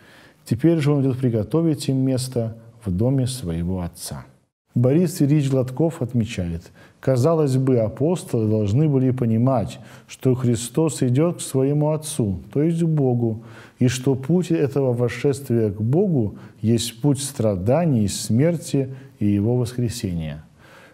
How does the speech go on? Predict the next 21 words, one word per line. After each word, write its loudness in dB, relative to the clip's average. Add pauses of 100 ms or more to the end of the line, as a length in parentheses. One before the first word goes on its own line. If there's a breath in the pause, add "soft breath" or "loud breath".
(120)
Но 2
они 4
так -2
еще 0
были 2
отуманены 0 (380 loud breath)
ложными 2
еврейскими 0
понятиями 0
о 0
царстве -2
Мессии, 0 (220 loud breath)
что 0
никак 0
не 2
могли 2
догадаться, -2 (160)
о -4
чем 0
говорит 0
Христос. -8